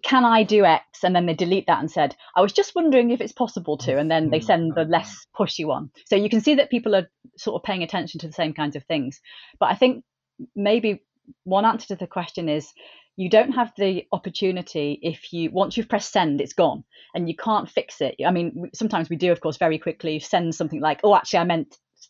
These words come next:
Speaker 1: you know, they, you correct a spelling or you, you correct something that might have come across strange, or you add a, an, an extra message, which is an emoji. Um, but I think thinking about the sort of the video-esque architecture and so on,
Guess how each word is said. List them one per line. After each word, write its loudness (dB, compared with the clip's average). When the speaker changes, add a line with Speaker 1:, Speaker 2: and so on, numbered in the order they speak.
Speaker 1:
you -8
know, -2
they, 0
you -6
correct -4
a -10
spelling 0
or -2
you, -6
you -8
correct -2
something -6
that -8
might -2
have -8
come -2
across -6
strange, 0
or 2
you -2
add 2
a, 0
an, -6
an -4
extra -2
message, -8
which -12
is -12
an -6
emoji. -6
Um, -2
but 2
I 2
think -4
thinking -4
about -4
the -12
sort -12
of -18
the -14
video-esque -4
architecture -8
and -10
so -8
on, -8